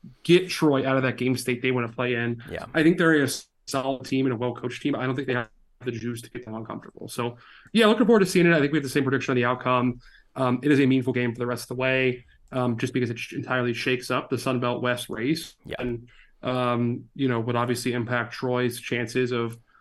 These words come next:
Speaker 1: um, I don't know if they have a chance of going ranked, but I mean, if you finish eleven and two, you got a crack at it, I guess.
Speaker 2: Yeah.
Speaker 1: Um, so kinda curious to watch that play out. So, yeah, we'll see. I'm looking forward to that one. We have two other games on Thursday night.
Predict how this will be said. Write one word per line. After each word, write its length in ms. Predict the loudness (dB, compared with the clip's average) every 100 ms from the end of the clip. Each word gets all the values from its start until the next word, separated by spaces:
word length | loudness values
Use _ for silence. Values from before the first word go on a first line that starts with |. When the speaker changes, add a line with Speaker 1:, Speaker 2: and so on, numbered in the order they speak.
| _ _ _
Speaker 1:
um, 600 | -2 2 2 2 0 -2 -10 _ _ _ _
I 100 | 0
don't 120 | 2
know 100 | 2
if 80 | 4
they 80 | 2
have 140 | 2
a 80 | 0
chance 320 | -2 -2 -2
of 80 | 0
going 260 | 2 2 2
ranked, 420 | 2 2 0 -4
but 80 | -2
I 20 |
mean, 120 | -2
if 60 | -2
you 100 | -2
finish 280 | -2 -2 0
eleven 240 | -2 -2
and 100 | -2
two, 120 | 0 0
you 120 | 0
got 120 | -4
a 40 |
crack 280 | 0 0 0
at 160 | -2 -4
it, 80 | -4
I 60 |
guess. 340 | -4 -6 -6 -10
Speaker 2:
Yeah. 160 | -4 -4 -6 -4
Speaker 1:
Um, 420 | 0 0 0 -4
so 300 | -4 -2 -2
kinda 260 | -2 -2 -2
curious 320 | 0 0 0
to 60 | -4
watch 140 | -4
that 120 | -4
play 180 | -4 -2
out. 280 | -2 -2 -6
So, 340 | -4 -4 -6 _ _ _ 4
yeah, 300 | 6 6 4
we'll 100 | 4
see. 140 | 4
I'm 100 | 6
looking 160 | 6 6
forward 140 | 4
to 60 | 6
that 180 | 4 4
one. 300 | 4 4 4
We 100 | 4
have 100 | 4
two 100 | 4
other 120 | 4 6
games 420 | 6 6 4 0
on 180 | 0 4
Thursday 260 | 4 4
night. 240 | 4 2